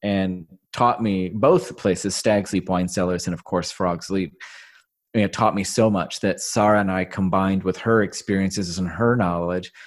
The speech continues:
to create our, you know, to finally, you know, step off, uh, the deep end of the, of the, uh,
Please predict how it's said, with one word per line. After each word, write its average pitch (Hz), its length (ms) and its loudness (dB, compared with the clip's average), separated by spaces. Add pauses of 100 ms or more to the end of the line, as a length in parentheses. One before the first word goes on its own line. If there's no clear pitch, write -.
(480)
to 98 480 2
create 104 340 4
our, 104 280 2
you 120 100 2
know, 95 100 2
to 107 120 -2
finally, 110 440 2 (140)
you 117 100 0
know, 104 60 2
step - 420 0
off, 101 320 2
uh, 92 240 0 (580)
the 107 60 0
deep 113 300 2
end 104 400 2
of 101 260 -2
the, 92 380 -2
of 98 300 -4
the, 98 300 -2
uh, 90 260 -4